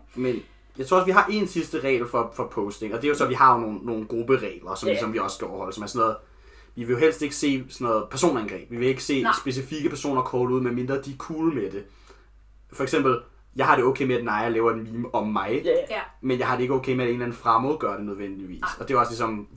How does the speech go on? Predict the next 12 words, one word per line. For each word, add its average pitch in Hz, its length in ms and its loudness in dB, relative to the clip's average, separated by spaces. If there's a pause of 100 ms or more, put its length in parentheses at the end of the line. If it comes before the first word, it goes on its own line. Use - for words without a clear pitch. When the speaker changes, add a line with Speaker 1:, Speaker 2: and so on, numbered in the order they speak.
Speaker 1:
for 127 120 2
at 107 180 6
sørge 113 220 2
for, 120 80 2
at 113 60 2
vi 110 80 -2
beskytter 110 420 -2
hinanden 107 380 -6
og 104 100 -6
passer 104 220 -6
på 107 120 -4
hinanden, 101 400 -8